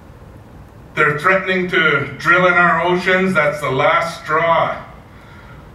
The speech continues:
We've been trying to work out an agreement with Canada on paying us for what they've taken, blah, blah, blah, all the usual land claim type of negotiations. And our elders said to us,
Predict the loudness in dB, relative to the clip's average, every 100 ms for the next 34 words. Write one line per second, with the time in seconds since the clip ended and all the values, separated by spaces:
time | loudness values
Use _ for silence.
0 | -20 -20 -10 0 0 2 0 2 2 2
1 | 2 2 2 4 2 2 -4 -4 0 2
2 | 2 0 -2 -4 -4 -4 0 0 0 -2
3 | -2 -2 -2 -4 -8 -4 -2 0 0 0
4 | -2 -6 -4 -2 -4 -4 -6 -6 -2 -2
5 | -2 -2 -4 -4 -2 0 2 2 2 2
6 | 2 2 2 2 -2 -4 -6 -4 0 0
7 | 0 -2 -2 -6 -8 -8 -6 -2 -2 -2
8 | -8 -8 -18 -20 -20 -20 -20 -20 -10 -4
9 | 0 2 2 2 2 2 -2 0 4 4
10 | 4 2 0 -2 -2 -2 -2 -2 -2 2
11 | 4 2 -2 -10